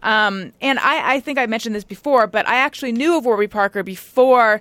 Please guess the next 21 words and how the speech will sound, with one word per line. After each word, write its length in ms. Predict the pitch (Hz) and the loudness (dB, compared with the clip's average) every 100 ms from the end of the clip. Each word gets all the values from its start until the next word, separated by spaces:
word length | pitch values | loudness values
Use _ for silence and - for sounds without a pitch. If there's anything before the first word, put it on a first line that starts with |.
| - - 190 | -4 -14 0
they 140 | 214 | 0
even 600 | 214 220 202 196 190 185 | 0 -4 -2 -2 -2 -6
came 240 | - 226 196 | -6 -6 -2
on 200 | 202 196 | -2 -4
as 80 | 180 | -6
a 60 | |
sponsor 380 | - 196 185 190 | -8 -6 -6 -6
on 60 | 170 | -6
my 100 | 170 | -6
show, 260 | - 262 | -2 -2
because 220 | 214 220 | -2 -6
my 100 | 214 | -8
friend 240 | 202 208 196 | -8 -8 -6
Trevor, 340 | 226 220 190 | -2 0 0
who's 160 | 180 185 | -4 -8
extremely 760 | - - 302 370 427 359 247 | -12 -14 -6 0 2 2 -4
hip 260 | 214 190 185 | -2 0 0
and 220 | - 196 190 | -2 -8 -10
super 340 | - 285 269 | -8 -2 -2
into, 720 | - 214 214 214 208 190 175 175 - - - - | -2 -6 -8 -6 -2 0 0 -2 -20 -20 -20 -6
um, 580 | 180 175 165 147 143 | -2 0 -2 -4 -10